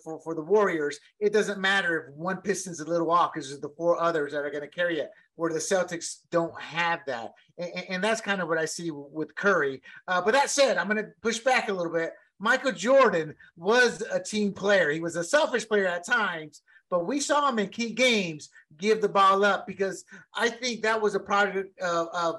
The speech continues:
of the, the Bulls being in the same spot where the Warriors were at.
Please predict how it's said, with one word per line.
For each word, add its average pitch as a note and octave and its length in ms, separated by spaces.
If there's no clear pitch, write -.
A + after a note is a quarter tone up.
of D#3+ 260
the, E3+ 180
the E3 100
Bulls G3+ 640
being G3 300
in F3+ 100
the E3+ 80
same F#3+ 220
spot F3+ 320
where E3 100
the D#3+ 60
Warriors D#3 520
were C#3 200
at. B2 240